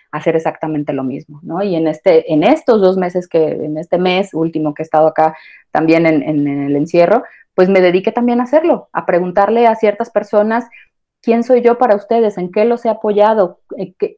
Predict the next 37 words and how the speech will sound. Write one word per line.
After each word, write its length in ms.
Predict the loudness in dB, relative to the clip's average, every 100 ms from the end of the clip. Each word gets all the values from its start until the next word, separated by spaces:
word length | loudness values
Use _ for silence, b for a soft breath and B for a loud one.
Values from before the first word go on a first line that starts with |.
| -4
qué 160 | -4
creen 280 | 0 2 2
que 120 | 2
tengo 260 | 0 0 0
yo 220 | 2 4
de 80 | 4
bueno 420 | 2 2 2 0
que 100 | 0
les 220 | 0 2
ha 80 | 2
ayudado 480 | 2 2 2 2 0
en 100 | -6
sus 140 | -10
procesos 480 | -8 -8 -4 -6 -4
de 80 | -6
negocio, 460 | 0 4 4 2 -8
en 80 |
su 80 | -10
proceso 380 | -12 -12 -8 -4
de 40 | -4
desarrollo 360 | -4 -4 -2
de 80 | -2
marcas? 440 | 0 0 0 -2 -4 B B B B
Y 140 | 2
es 120 | 2 4
muy 220 | 4 2
rico 500 | 2 0 2 0 0 B B _
recibir 400 | -8 -4 0 0
esa 180 | 0 -4
retroalimentación 880 | -6 -4 -4 -4 -6 -6 -4 -4 -6
con 160 | -6
mucha 260 | -4 -6 -6
apertura 440 | -4 -4 -2 0 -2
y 20 |
con 160 | -4
mucho 220 | -6 -2 0
agradecimiento, 720 | 2 0 -2 -6 0 0